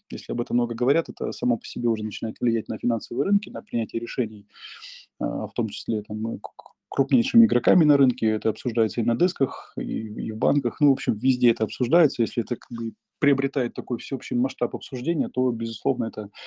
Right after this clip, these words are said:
влияет на принятие решений и на ставки на рынке. Ну, таково, по крайней мере, моё мнение, такая, ну, вот, в общем, мысль такая есть. Как оно в реале сложится, вопрос хороший. Я думаю, что по бюджету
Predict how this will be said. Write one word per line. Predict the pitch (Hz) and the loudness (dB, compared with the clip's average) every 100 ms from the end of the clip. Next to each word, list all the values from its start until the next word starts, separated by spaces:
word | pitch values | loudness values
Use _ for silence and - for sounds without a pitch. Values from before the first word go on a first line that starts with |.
| - - _ | -18 -20 _
влияет | 113 117 120 120 107 117 | 0 2 4 4 2 0
на | 110 104 | 0 -2
принятие | 120 123 113 120 | -2 0 0 -2
решений | 113 - 135 120 110 | -4 -2 2 2 0
и | |
на | 110 107 | -2 -2
ставки | - 117 - | -2 -4 -4
на | 117 | -4
рынке. | 120 104 - _ - | -4 -4 -8 _ -2
Ну, | 117 - _ _ _ | -2 -4 _ _ _
таково, | 117 - 113 | -4 2 2
по | 101 110 | 2 -4
крайней | - 110 | -2 -2
мере, | 104 110 | 0 2
моё | 113 | 4
мнение, | 123 151 117 | 6 8 4
такая, | 104 - 113 107 104 - - _ _ _ _ _ _ - 113 - 139 - _ _ | 2 2 2 2 -4 -18 -20 _ _ _ _ _ _ -18 -16 -18 -20 -20 _ _
ну, | - - 90 143 151 | -16 -12 -6 2 2
вот, | 120 - | 2 -2
в | 123 | -2
общем, | - 123 | 4 4
мысль | 131 139 139 123 | 6 4 4 0
такая | 120 131 127 | 2 4 6
есть. | 117 104 - - - - - | 6 4 -4 -16 -14 -16 -2
Как | - - | 2 4
оно | 170 160 | 6 4
в | 147 | 4
реале | 165 143 | 2 2
сложится, | - _ 156 139 135 139 | -4 _ 0 0 -2 -2
вопрос | 131 139 143 135 | 0 -2 -2 -2
хороший. | - 175 202 127 | -2 -2 -2 -2
Я | 135 147 135 120 120 | -4 -2 -2 -4 -8
думаю, | 123 139 127 | -4 -2 -2
что | 120 123 | -6 -8
по | 127 | -8
бюджету | 127 123 127 120 | -8 -4 -2 -2